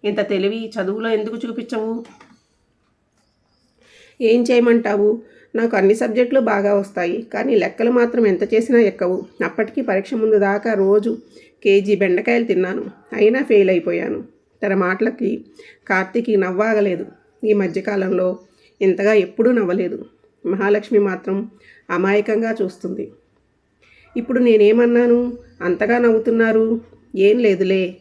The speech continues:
సరే, ఎందుకు నీకు లెక్కలంటే అంత భయం?" "ఎందుకో చిన్నప్పటి నుంచి భయం. బహుశా గత జన్మలో ఎవరో లెక్కల మాస్టర్ని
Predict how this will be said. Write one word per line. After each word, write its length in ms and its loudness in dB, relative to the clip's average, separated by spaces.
సరే, 320 -6
ఎందుకు 280 0
నీకు 220 0
లెక్కలంటే 520 0
అంత 200 2
భయం?" 380 2
"ఎందుకో 500 -2
చిన్నప్పటి 400 -2
నుంచి 240 -2
భయం. 380 -2
బహుశా 420 -2
గత 260 -6
జన్మలో 440 -2
ఎవరో 300 -2
లెక్కల 320 -4
మాస్టర్ని 720 0